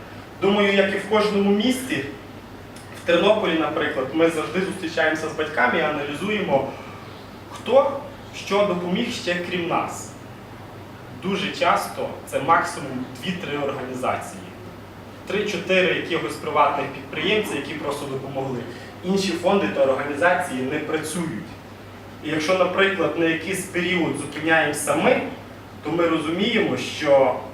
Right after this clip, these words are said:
людям не буде куди звернутися. Люди не, не зможуть отримати цієї допомоги. Е, паралельно,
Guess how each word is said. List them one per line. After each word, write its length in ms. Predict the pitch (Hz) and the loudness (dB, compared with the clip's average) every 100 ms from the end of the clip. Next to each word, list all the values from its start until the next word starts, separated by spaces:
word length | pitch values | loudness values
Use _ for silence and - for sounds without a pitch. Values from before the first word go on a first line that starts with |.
| - - - - - - | -14 -16 -16 -16 -16 -4
людям 340 | 185 196 147 | -2 0 0
не 60 | 135 | -2
буде 280 | 139 180 147 - | -2 -4 -6 -8
куди 160 | 131 139 | -8 -8
звернутися. 680 | 123 143 151 135 - - - - - - - - - - - - | -6 -6 -4 -6 -8 -12 -14 -14 -16 -16 -16 -16 -16 -16 -14 -2
Люди 240 | 202 190 | 2 4
не, 140 | 175 180 | 6 4
не 240 | 180 170 | 4 2
зможуть 380 | 185 202 202 - | 2 4 4 2
отримати 440 | - 190 190 - 151 | 0 2 2 0 -4
цієї 340 | - 175 180 | -4 0 2
допомоги. 580 | 175 160 165 165 156 - - - - - - - | 2 -2 -4 2 2 2 -4 -10 -12 -14 -12 -2
Е, 200 | 135 131 131 | 2 2 4
паралельно, 680 | 170 175 202 226 214 190 | 4 6 6 6 6 4